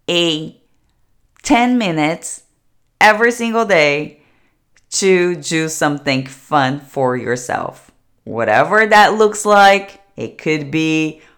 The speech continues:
walking, it could be talking with a friend, it could be just journaling, it could be crafting, painting, whatever it is.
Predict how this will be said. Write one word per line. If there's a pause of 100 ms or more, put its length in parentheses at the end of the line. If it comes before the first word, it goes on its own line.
(100)
walking,
it
could
be
talking
with
a
friend,
it
could
be
just
journaling,
it
could
be
crafting, (400)
painting,
whatever
it
is.